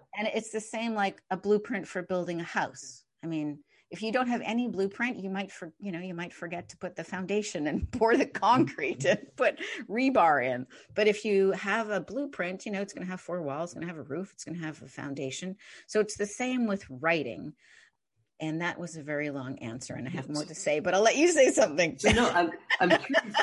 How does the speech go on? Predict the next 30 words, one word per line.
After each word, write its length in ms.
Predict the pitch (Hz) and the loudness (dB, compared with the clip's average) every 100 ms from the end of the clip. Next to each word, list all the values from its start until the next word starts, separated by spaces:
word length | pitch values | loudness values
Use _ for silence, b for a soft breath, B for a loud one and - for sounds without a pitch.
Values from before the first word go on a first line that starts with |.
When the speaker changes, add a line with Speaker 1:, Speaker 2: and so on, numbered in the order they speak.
| - - | 0 0
Speaker 1:
<laughs> 0 | |
Speaker 2:
The, 160 | 508 508 262 | 0 0 -4
the, 160 | 180 - - _ _ 151 | -4 -6 -8 _ _ 2
the 80 | |
screenplay 1080 | 165 - - 233 269 262 160 127 113 110 120 | 2 2 0 2 2 2 4 6 6 4 0
analogy, 580 | 117 113 107 110 107 120 | -2 0 0 0 -2 0
that's, 260 | 139 143 - | 0 0 0
that's 200 | 151 - | -2 0
really 200 | 180 165 | 0 2
interesting, 340 | 151 131 135 | 2 2 0
'cause 100 | 123 | 0
you, 100 | 139 | 2
you 160 | 139 131 | 2 2
mentioned 280 | 135 135 131 | 2 2 2
there's, 340 | 123 120 - | 2 0 -4
you 80 | 113 | -6
know, 60 | - _ _ _ - | -6 _ _ _ -10
whatever, 280 | 110 95 87 | -6 -6 -6
ten 220 | - 135 | -2 0
different 300 | 135 127 95 | 0 -2 -6
parts 320 | - 98 - | -4 -4 -6
or 40 | 104 | -8
ten 180 | 123 | -6
different 320 | 117 104 107 - | -6 -6 -6 -4
things 220 | 117 107 | -4 -4
that 180 | 104 110 | -8 -6
you 80 | |
have 160 | 120 104 | -6 -6
to 100 | - | -8
hit. 320 | - 127 - | -4 -4 -4